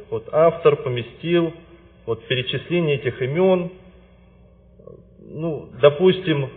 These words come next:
Ноя мы знаем, и что он делал, Авраама мы знаем, но много имен, которые нам как бы не дают никакую информацию.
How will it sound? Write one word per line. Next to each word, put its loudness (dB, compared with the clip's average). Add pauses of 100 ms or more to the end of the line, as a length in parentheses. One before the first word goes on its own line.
(160)
Ноя 4
мы 2
знаем, 6
и -8 (100)
что 0
он 2
делал, 6
Авраама 6
мы -2
знаем, -2
но -4
много 0
имен, 0
которые -2
нам 0 (100)
как -4
бы -2 (840)
не -8
дают 0
никакую -4
информацию. -2